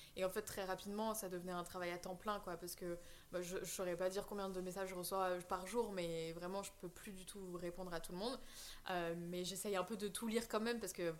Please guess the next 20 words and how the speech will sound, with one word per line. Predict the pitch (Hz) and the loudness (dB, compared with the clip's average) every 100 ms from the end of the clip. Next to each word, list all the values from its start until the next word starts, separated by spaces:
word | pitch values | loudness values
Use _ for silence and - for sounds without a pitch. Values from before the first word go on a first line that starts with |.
| - | -6
souvent, | - 190 196 | -8 -4 -2
j'ai | 196 | -2
des | 175 170 | -4 -6
très | - 202 | -4 -2
gentils | 185 185 196 | 0 -2 -2
messages, | 180 196 196 196 | 0 4 4 4
euh, | 185 175 - - | 4 2 -2 -10
qui | - | -6
me | 202 | -2
montrent | 196 196 | -2 -2
aussi | 190 - 196 | 0 0 2
les, | 180 180 175 | 2 2 0
les | 175 175 | 0 0
avant-après, | 185 180 185 180 214 185 | 0 4 4 4 2 0
donc | 175 | 0
j'aime | 190 175 | -2 0
bien, | 185 185 | 2 2
euh, | 170 165 - - | 0 -2 -10 -2
les | 226 208 | 2 6
admirer. | 196 202 196 208 | 4 4 0 2